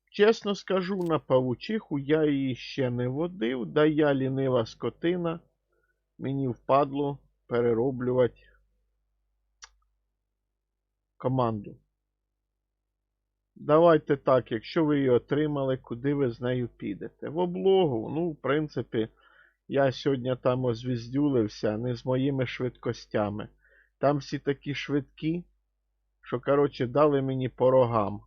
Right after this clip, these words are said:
І не з-за того, що, що я повний лошара, а із-за того, що вони просто перші походили. От і все. Коротше, ви поняли.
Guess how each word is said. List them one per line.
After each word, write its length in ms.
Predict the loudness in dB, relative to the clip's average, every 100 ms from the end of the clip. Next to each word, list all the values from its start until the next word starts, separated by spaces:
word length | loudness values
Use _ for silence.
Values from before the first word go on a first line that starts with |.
| _
І 120 | -8
не 200 | -4 -4
з-за 220 | -2 -4
того, 440 | -2 2 4 4 2
що, 360 | 0 0 0 _ _ _ _ _ _ _ _ _ _
що 200 | -4 0
я 320 | 6 6 6 2 -14 -2
повний 380 | 0 2 0 0
лошара, 720 | 0 -2 0 2 2 0 -4 _ _ _ _ _
а 180 | -4 -2
із-за 300 | -2 -2 -6
того, 340 | 2 4 4
що 160 | 4 0
вони 180 | 0 0
просто 420 | 0 -2 -2 -6
перші 420 | 2 0 0 -12
походили. 680 | -16 -12 -10 -8 -8 -6 -6
От 200 | -8 -12
і 40 |
все. 240 | -20 -20 -20 _ _ _ -20 _ _ _ _ _ _ _ _ _
Коротше, 680 | 2 4 4 2 4 4 0 -12 _ _ _ _ _ _ _ _ _ _ _ _ _ -20 -8
ви 180 | -6
поняли. 480 | -6 -6 -6 -8 -18